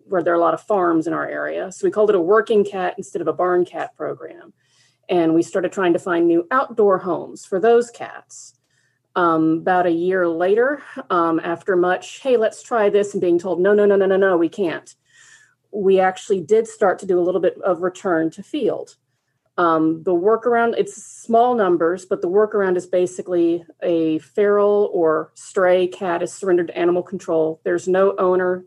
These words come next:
They're there through the wait period. And then if animal control decides, "You know what, this cat can go back to its home"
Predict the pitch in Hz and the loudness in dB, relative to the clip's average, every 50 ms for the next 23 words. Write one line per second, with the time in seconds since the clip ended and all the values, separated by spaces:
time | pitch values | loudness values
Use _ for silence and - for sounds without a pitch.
0 | - - 175 165 165 165 170 165 165 160 - 214 196 175 160 160 170 175 170 170 | -6 -2 -2 -2 0 0 0 0 0 -2 -2 -2 0 0 0 0 0 0 0 -2
1 | _ - 170 156 151 151 147 151 151 151 - _ _ _ _ _ _ _ _ _ | _ -8 -8 -6 -4 -4 -4 -4 -6 -8 -10 _ _ _ _ _ _ _ _ _
2 | - 180 175 175 170 170 165 165 - 185 180 180 185 185 180 175 - 196 175 - | 0 2 4 4 4 2 0 0 0 0 0 2 2 2 0 0 0 -4 -2 0
3 | 214 202 180 170 170 - - 185 175 170 160 - 175 170 170 170 - - - 185 | 0 0 0 0 -4 -4 -2 -2 -2 -2 0 0 0 2 2 2 0 -2 -4 -4
4 | - - - 180 160 147 - - - 190 175 175 165 160 156 170 180 180 175 - | -4 -6 -8 -6 -6 -6 -8 -8 -4 -2 0 2 2 0 0 0 -2 -4 -4 -10
5 | _ - 170 - - - - 269 262 226 190 165 160 156 160 - | _ -6 -6 -6 -6 -6 -6 -2 0 0 0 0 0 -2 -4 -8